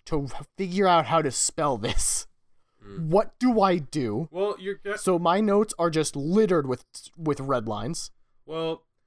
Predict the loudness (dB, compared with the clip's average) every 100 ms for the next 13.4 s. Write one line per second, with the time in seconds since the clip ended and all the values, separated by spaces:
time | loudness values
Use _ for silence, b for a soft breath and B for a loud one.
0 | _ -8 -6 -6 -4 -2 0 -2 -6 -4
1 | -2 -4 -4 -8 -8 -6 -10 -10 -8 -8
2 | -8 -12 -14 -14 -18 -10 -8 -8 -8 -10
3 | -10 -10 -10 -12 -16 -18 _ -14 -10 -10
4 | -10 -12 -10 -10 -12 -18 -20 -14 -12 -12
5 | -16 -20 -20 -18 -16 -14 -16 -16 -14 -10
6 | -12 -14 _ _ _ _ -20 -16 -12 -10
7 | -12 -14 -18 -18 -20 -20 _ _ _ _
8 | _ _ -18 -12 -10 -10 -10 -10 -6 -2
9 | -2 -2 -2 0 0 -2 -2 -2 -2 -6
10 | _ _ -10 -8 -4 0 0 0 -4 -6
11 | -4 -2 0 -2 -4 -6 -8 -10 -14 -20
12 | -18 -10 -10 -10 -10 -10 -8 -8 -6 -8
13 | -8 -12 -14 -16